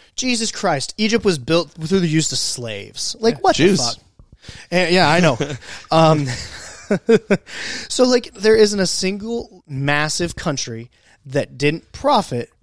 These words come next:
Speaker 2: All countries
Speaker 1: from
Speaker 2: have
Speaker 1: dem-,
Speaker 2: a,
Speaker 1: from
Speaker 2: have a
Speaker 1: destroying. I mean, Romans had slaves.
Speaker 2: Mm-hmm.
Speaker 1: Um, every empire had slaves. Okay, so
Speaker 2: A
Speaker 1: accept
Speaker 2: lot of
Speaker 1: it.
Speaker 2: countries still do.
Speaker 1: Yeah, accept it. Don't do the China thing and brush it under the rug like we're trying to
Speaker 2: Right,
Speaker 1: do.
Speaker 2: right.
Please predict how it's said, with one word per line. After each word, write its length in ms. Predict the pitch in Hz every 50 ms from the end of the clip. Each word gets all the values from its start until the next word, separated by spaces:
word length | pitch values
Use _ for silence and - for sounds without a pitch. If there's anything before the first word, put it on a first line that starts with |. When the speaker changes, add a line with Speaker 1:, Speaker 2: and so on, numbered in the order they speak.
| _ _ _
Speaker 2:
All 160 | 123 135 185
countries 400 | 185 - 185 170 - 233 220 220
Speaker 1:
from 80 | 185 208
Speaker 2:
have 80 | 202 190
Speaker 1:
dem-, 140 | 185 175 170
Speaker 2:
a, 180 | - _ _
Speaker 1:
from 80 | - 214
Speaker 2:
have 80 | 190 170
a 40 | 156
Speaker 1:
destroying. 520 | 170 - - - - 220 220 208 208 202 202
I 80 | 208 208
mean, 160 | 202 190 156
Romans 420 | 139 147 147 156 160 170 175 170 -
had 260 | 175 165 165 170 -
slaves. 640 | - - 170 165 160 165 165 170 170 170 160 113 104
Speaker 2:
Mm-hmm. 340 | 101 98 117 120 143 185 208 - -
Speaker 1:
Um, 420 | 139 143 143 143 139 135 135 135 - - -
every 340 | 139 147 147 165 175 170
empire 380 | 165 170 170 - 165 170 170 175
had 200 | 165 180 180 175
slaves. 300 | - 226 220 190 151 131 - - - - - - _ -
Okay, 320 | - 151 - 151 139 135 -
so 420 | - - - - 165 147 143 135 - - _ _ _ _ _ _ _ _ _ _ _ _ _ _ - - _ -
Speaker 2:
A 40 | -
Speaker 1:
accept 240 | - - - 123
Speaker 2:
lot 80 | 117 120
of 40 | 123 156
Speaker 1:
it. 40 |
Speaker 2:
countries 360 | 180 131 131 135 - 156 151 -
still 220 | - - 165 165
do. 300 | 156 185 226 220 165 131 - - -
Speaker 1:
Yeah, 180 | 156 147 233 - _ _ _ -
accept 500 | 190 196 196 - - - 135 117 - -
it. 200 | 160 175 - _ - - - - 127
Don't 260 | 160 160 185 190 - _ -
do 200 | - 165 214 247
the 100 | 202 180
China 380 | - - - 151 147 139 135 127
thing 340 | - - 131 135 143 147 143
and 140 | 139 131
brush 280 | 113 131 127 127 - -
it 40 | 139
under 200 | 139 135 135 143
the 80 | 139 139
rug 240 | 127 127 123 127 131
like 180 | 127 123 -
we're 240 | 123 120 127 147 180
trying 520 | - - - 147 151 165 170 156 139 135
to 80 | - 262
Speaker 2:
Right, 100 | 170 110
Speaker 1:
do. 160 | 113 123 113
Speaker 2:
right. 200 | 160 117 95 80